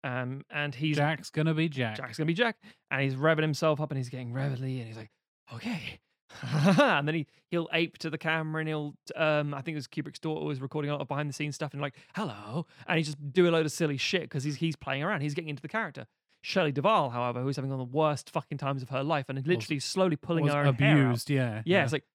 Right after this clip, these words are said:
Speaker 1: she's not having an enjoyable, she sees Jack having a great time and she still feels more on the outside because of it. And so,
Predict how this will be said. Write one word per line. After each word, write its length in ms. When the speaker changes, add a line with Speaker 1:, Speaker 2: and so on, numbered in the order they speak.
Speaker 1:
she's 640
not 200
having 280
an 60
enjoyable, 340
she 200
sees 420
Jack 300
having 180
a 60
great 220
time 220
and 80
she 120
still 180
feels 220
more 380
on 80
the 60
outside 380
because 280
of 60
it. 140
And 100
so, 140